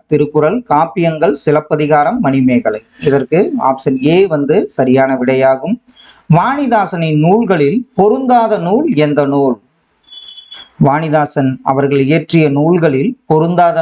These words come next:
நூல், answer correct தான், சிறுவர் பாவை என்பது சரியான விடை. இந்திய அரசின்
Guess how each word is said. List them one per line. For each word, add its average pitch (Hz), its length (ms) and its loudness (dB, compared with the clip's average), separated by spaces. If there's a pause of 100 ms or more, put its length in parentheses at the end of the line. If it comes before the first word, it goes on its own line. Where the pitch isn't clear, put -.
நூல், 240 240 -2
answer 139 300 -4
correct 139 340 0
தான், 240 120 0 (100)
சிறுவர் 156 520 0
பாவை 135 420 0 (340)
என்பது 131 340 2 (240)
சரியான 135 360 2 (120)
விடை. 147 220 0 (880)
இந்திய 285 280 0 (120)
அரசின் 165 360 -4